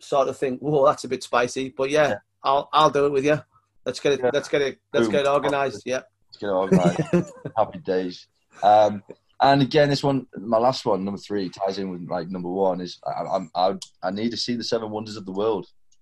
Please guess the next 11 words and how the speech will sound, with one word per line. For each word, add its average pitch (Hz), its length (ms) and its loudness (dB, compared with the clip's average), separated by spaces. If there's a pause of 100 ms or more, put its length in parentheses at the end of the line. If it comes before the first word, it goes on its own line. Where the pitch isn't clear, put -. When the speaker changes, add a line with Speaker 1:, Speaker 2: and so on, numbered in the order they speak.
(760)
Speaker 2:
So 104 160 0
Speaker 1:
Yeah. 147 140 4
Speaker 2:
again, 107 140 4 (140)
ties 113 140 2
into 107 140 -6
that 87 160 -2
travel. 95 500 2 (160)
Um, 87 480 -2 (720)
and 135 80 4
I 143 40 4
suppose 147 480 2